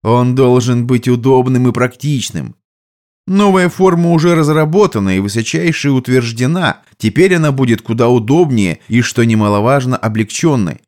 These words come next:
Пётр решил окончательно отойти от европейского образца, излишне отягощённого. Да одно только ношение париков чего стоит? Абсолютно ненужная деталь,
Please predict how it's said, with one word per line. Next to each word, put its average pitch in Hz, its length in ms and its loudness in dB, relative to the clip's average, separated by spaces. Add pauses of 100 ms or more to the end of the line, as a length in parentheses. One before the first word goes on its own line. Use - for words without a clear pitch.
(540)
Пётр 185 400 0
решил 180 340 -2
окончательно 170 800 -2
отойти 120 440 -2
от 131 100 -2
европейского 120 800 -2
образца, 113 640 -2 (160)
излишне 127 640 -2
отягощённого. 101 920 -2 (680)
Да 101 240 2
одно 135 300 0
только 135 340 0
ношение 123 580 0
париков 127 600 0
чего 151 280 0
стоит? 160 520 -2 (400)
Абсолютно 143 720 0
ненужная 113 600 0
деталь, 120 480 -4